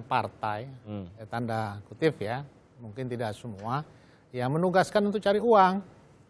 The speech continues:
Speaker 2: <laughs>
Speaker 1: Nah, itu yang bersoalan.
Speaker 2: Hmm.
Speaker 1: Misalnya ada acara, siapa yang banggar, "Ya, bantu sumbang-sumbang." Eh, dari mana duit? Artinya dia nyuruh korupsi dong.
Speaker 2: Hmm.
Speaker 1: Kalau sengaja minta bantuan anggotanya dari Banggar untuk sumbang-sumbangan.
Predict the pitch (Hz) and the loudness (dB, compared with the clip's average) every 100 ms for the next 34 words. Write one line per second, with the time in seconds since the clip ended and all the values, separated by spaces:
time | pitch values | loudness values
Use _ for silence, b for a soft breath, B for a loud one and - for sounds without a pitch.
0 | _ _ - 135 139 165 226 254 214 190 | _ _ -14 -12 -4 2 6 8 8 6
1 | 175 185 196 165 160 147 - - 113 98 | 6 6 6 4 0 -12 -18 -18 -14 -14
2 | 92 _ _ - 185 202 190 196 175 196 | -14 _ _ 2 6 8 8 8 8 8
3 | 180 147 - - - _ - 156 170 185 | 8 4 -8 -20 -20 _ 2 2 6 4
4 | 180 175 185 180 196 180 180 190 156 180 | 6 4 4 4 4 4 2 2 -2 -2
5 | 175 170 190 196 175 b b b 180 196 | -4 -4 0 2 0 b b b -6 0
6 | 190 196 139 104 117 135 127 117 113 170 | 2 4 0 -2 -4 -6 -6 -8 -2 -2
7 | 233 254 170 180 247 233 233 226 240 254 | 4 6 8 10 10 8 8 8 8 6
8 | - 208 143 101 - - - 127 117 120 | 4 4 4 0 -10 -20 -18 -16 -14 -16
9 | _ _ - 185 190 196 185 175 214 208 | _ _ 0 4 6 6 6 8 6 6
10 | 180 185 170 170 165 160 147 131 139 165 | 6 6 8 6 6 2 4 4 4 2
11 | 156 147 139 143 143 147 139 139 120 139 | 4 4 4 2 4 4 4 2 2 2
12 | 185 196 190 214 214 214 233 240 233 | 0 -4 -2 0 2 4 6 4 4